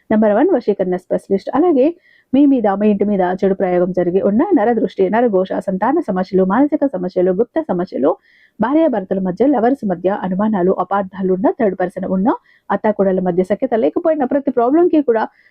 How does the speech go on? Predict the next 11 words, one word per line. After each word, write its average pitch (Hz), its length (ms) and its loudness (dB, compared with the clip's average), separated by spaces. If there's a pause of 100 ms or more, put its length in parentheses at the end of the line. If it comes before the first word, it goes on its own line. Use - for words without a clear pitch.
(220)
చక్కటి 254 220 -4
సొల్యూషన్ 202 440 0
అందిస్తున్నారు. 208 640 2
మీ 277 160 4
వివరాలన్నీ 214 500 2
చాలా - 280 -4
సేఫ్ 208 280 0
and 220 100 2
సెక్యూర్ 202 280 0
గా 196 140 2
ఉంచుతారు. 202 480 -2